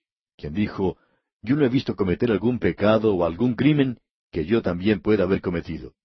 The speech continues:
No crea que usted es inmune a hacer aquello por lo cual usted está señalando a otra persona y acusando a su propio hermano.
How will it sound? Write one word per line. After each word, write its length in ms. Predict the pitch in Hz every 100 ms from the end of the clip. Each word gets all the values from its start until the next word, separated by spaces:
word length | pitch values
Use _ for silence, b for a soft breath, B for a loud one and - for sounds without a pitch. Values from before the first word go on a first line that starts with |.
| _ _ _ _ _ _ _ _
No 200 | - 131
crea 220 | 110 92
que 100 | 90
usted 220 | 80 95
es 160 | 90 -
inmune 460 | 78 87 110 98 80
a 40 |
hacer 260 | 71 110 98
aquello 380 | 78 110 107
por 140 | 98 87
lo 80 | 78
cual 180 | 113
usted 240 | 107 - 98
está 220 | 90 101
señalando 500 | - 98 85 104 101
a 40 | 92
otra 280 | 143 120
persona 480 | 87 85 120 123 107 B B
y 100 | 120
acusando 540 | 110 113 104 120 131 113
a 20 |
su 160 | 113 90
propio 300 | 156 - 117
hermano. 380 | 147 160 85